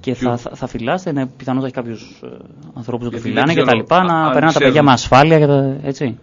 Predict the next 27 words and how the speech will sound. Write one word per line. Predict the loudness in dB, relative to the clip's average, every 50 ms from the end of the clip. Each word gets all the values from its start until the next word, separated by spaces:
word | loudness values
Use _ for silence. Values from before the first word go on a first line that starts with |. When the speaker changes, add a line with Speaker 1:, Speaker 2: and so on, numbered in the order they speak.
| _ -20 -20 -10
Speaker 2:
Είναι | -8 -6 -4 -4 -4
στη | -6 -6 -4
Γαδά | -2 -2 -2 0 2 4 4 4
απέναντι, | 4 4 2 2 2 2 0 -2
προσέξτε | -4 -6 -6 -8 -8 -8 -6
τώρα | -4 -2 0 0 0
εδώ, | 0 -2 -2
γιατί | -2 -4 -6 -8 -8 -8 -8 -10 -10 -12 -14 -14
υπάρχει | -14 -6 -4 -4 -4 -4
και | -4 -8 -8
το, | -6 -6 -4 -4 -4 -4 -4 -8 -12 -18 -20 -20 _ _ _ _ _ _ _
το | -4 -2 0 2 2 2 2 0
συναισθηματικό | -2 -4 -4 -6 -6 -6 -6 -6 -6 -6 -6 -6 -8 -6
κομμάτι. | -6 -8 -8 -10 -12 -16 -20 _ _ _ _ -10
Είναι | -6 -2 0 0
απέναντι | 2 2 2 2 2 0 -2 -4
από | -4 -4
τον | -4 -2 0
Άριο | 0 0 0 -2 -2
Πάγο, | -2 -2 -2 -2 -2 -6 -8 -8 -12 -18 -20 -20 -20 -20 _ _ _ _ _ _ _ _ _ -20 -20 -20 _ _ _ _ _ -20 -20 -20 -20 -20 -20 -14 -8
είναι | -4 -2 0 2
απέναντι | 2 2 0 0 0 -2 -2
από | -4 -4
τη | -4
Γαδά | -4 -4 -2 -2 -2 -2 -2 -4 -8 -16 -20 -20 _ _ _ _ -20 _ _ _ _ _ _ -20 -20 -20 _
και | -4 0 2 2 2 0 -4 -10 -20 -20 -20 -20 -20 _ _ _ _ _
εγώ | -6 -4 -4 -4 -4 -2 -2 -2 -2 -2 -6 -8